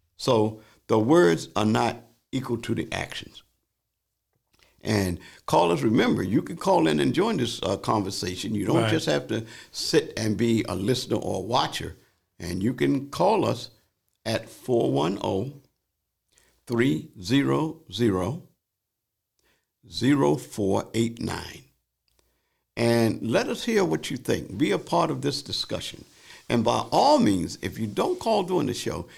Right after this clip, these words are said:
Speaker 1: you need to get in touch with someone and ask them, "How can I get some form of protection for my family, for my friends,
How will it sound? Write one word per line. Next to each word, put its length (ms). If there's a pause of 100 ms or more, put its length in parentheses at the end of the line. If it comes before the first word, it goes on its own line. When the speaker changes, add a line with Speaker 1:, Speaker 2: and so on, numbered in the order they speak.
(140)
Speaker 1:
you 120
need 160
to 80
get 160
in 80
touch 260
with 140
someone 680 (440)
and 240
ask 300
them, 260 (280)
"How 260
can 240
I 140
get 180
some 240
form 280
of 100
protection 480
for 120
my 220
family, 580 (1500)
for 240
my 280
friends, 680